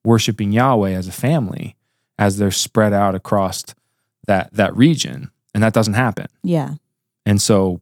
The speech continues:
Speaker 1: part of what the messianic restoration is, is a regathering, uh, not just of Israel, which we will see also splits in half, but a regathering of all the sons of Abraham.
Speaker 2: Yeah.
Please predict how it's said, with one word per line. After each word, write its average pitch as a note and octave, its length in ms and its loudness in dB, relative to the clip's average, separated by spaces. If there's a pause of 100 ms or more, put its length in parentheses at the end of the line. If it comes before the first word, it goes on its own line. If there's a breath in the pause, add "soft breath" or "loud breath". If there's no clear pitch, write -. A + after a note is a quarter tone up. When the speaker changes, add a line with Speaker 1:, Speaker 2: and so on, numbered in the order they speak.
(120)
Speaker 1:
part A2+ 240 2
of G2+ 180 -2
what G#2 240 0
the G#2+ 80 -2
messianic G#2 1000 -2 (340)
restoration G2 800 -2
is, G#2+ 580 0 (420)
is G2 160 -2
a G2 60 0
regathering, G2+ 960 -2 (640)
uh, E2 160 -6
not A2 260 0
just A2 240 -2
of F#2 120 -8
Israel, B2 600 -2
which G2+ 260 -4
we F#2+ 140 -2
will F#2 240 -4
see F#2+ 240 -4
also F#2+ 320 -4
splits - 380 -8
in - 60 -8
half, - 420 -12 (680)
but G2+ 200 0
a G2 40 0
regathering G2 560 0
of F#2 120 -6
all A#2+ 120 0
the G#2 60 -4
sons F#2 240 -8
of - 60 -8
Abraham. - 440 -10
Speaker 2:
Yeah. F3 300 -4